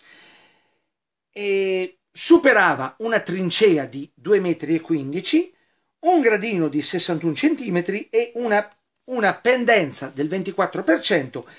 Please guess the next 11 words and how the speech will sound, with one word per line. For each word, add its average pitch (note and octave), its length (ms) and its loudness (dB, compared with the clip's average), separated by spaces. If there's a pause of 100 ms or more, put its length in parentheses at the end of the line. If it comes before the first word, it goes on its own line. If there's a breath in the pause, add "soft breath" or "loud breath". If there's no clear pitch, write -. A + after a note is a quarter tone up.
(220 loud breath)
e D4+ 100 2
un A3+ 200 4
guado C#3 480 -2
di D#3+ 220 -12 (120)
un F3 180 -2
metro D3 600 -4
esatto. - 800 -8
Insomma, B2 680 -6 (840 soft breath)
un C4 520 2
carro A3+ 380 4
armato, F#3+ 720 0